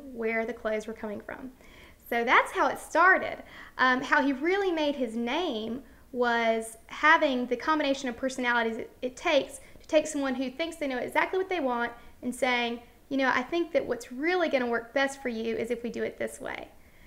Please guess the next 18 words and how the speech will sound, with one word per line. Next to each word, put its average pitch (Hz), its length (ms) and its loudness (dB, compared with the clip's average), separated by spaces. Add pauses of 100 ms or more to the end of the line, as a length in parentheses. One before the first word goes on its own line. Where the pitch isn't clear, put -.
(220)
And, 240 280 -2
and 247 120 -2
that's 427 280 0
what 349 140 0
made 269 180 2
him 254 140 -2
special. 226 500 -6 (240)
He - 80 -4
had 285 100 4
already 339 220 4
had 349 160 0
contacts 302 580 2
with - 100 -8
a 247 40 0
lot 247 260 4
of 262 80 -2 (340)
higher-end 294 360 6
clientele, 269 680 2